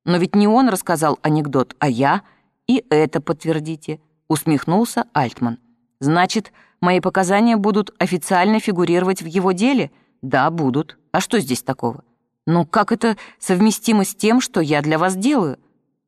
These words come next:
«Очень совместимо. Я рассказал анекдот и хожу на свободе, а он только выслушал этот анекдот и сидит в тюрьме. Значит, кто я такой?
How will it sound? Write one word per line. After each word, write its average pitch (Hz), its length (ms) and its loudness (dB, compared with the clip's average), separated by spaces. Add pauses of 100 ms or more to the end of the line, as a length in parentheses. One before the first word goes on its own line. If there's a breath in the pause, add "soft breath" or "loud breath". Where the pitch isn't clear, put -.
«Очень 156 380 2
совместимо. 120 680 -4 (500)
Я 180 260 2
рассказал 165 460 0
анекдот 143 560 0 (240 soft breath)
и 160 100 -2
хожу 160 280 0
на 180 100 2
свободе, 180 540 0
а 135 80 4
он 214 220 4 (280 loud breath)
только 214 280 0
выслушал 233 720 2
этот 160 340 0
анекдот 160 460 0 (200 loud breath)
и 156 80 -4
сидит 165 320 -2
в - 80 -14
тюрьме. 208 400 2 (320 soft breath)
Значит, 175 380 -2
кто 269 220 -2
я 156 80 2
такой? 135 400 -4